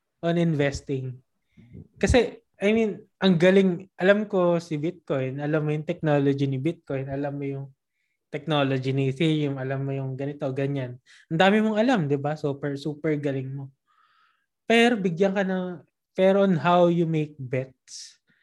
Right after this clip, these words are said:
psychologically as a person. Yung, yung, ikaw, halimbawa, may, may iba, parang, parang suicidal kung tumaya. All in.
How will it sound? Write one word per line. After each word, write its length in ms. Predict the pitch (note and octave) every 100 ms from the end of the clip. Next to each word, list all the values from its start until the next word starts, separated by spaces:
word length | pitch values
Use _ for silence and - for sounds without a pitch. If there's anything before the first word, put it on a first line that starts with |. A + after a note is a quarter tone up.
| _ _
psychologically 1040 | - E3 D#3+ E3+ D#3+ D3+ C3+ C#3+ C#3+ C3+
as 160 | C#3+ C#3
a 80 | D#3
person. 680 | D3 C3+ B2+ - C3 B2+ C3 _ _ _ _ _ _ _ _ -
Yung, 320 | D#3 F#3 D#3+
yung, 220 | E3 E3+ D#3+ D#3 - _ _ _ _ _ _ -
ikaw, 240 | F3 A3
halimbawa, 480 | C#3+ C3+ D#3+ G3+ C#3
may, 240 | C#3 D3 D3
may 240 | D3 D#3
iba, 240 | F3 F#3 C3
parang, 480 | C#3+ C#3 C#3+ C#3 C3+ _ _ _ _ _ _ _ _ _ _ -
parang 300 | D#3 E3 E3
suicidal 720 | E3 E3+ F3+ D#3+ D3 F#3 F#3
kung 180 | F3 D#3
tumaya. 460 | D3+ D3 E3 F#3+
All 240 | E3 E3 G3+
in. 320 | C4+ G#3